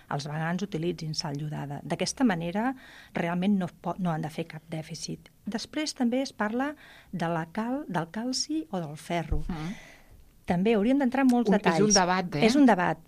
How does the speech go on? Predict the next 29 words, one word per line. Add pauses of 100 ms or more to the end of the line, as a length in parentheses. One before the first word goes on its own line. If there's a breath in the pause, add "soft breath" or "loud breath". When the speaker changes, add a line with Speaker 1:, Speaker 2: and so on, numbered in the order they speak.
(140)
Speaker 1:
però
si
es
fan
bé
les
coses,
Speaker 2:
Mm.
Speaker 1:
poden
cobrir
tant
el
ferro (220)
com
el
calci. (300)
Cal
fer-les
bé,
cal
combinar
unes
coses,
cal
tenir
una
sèrie
de
precaucions.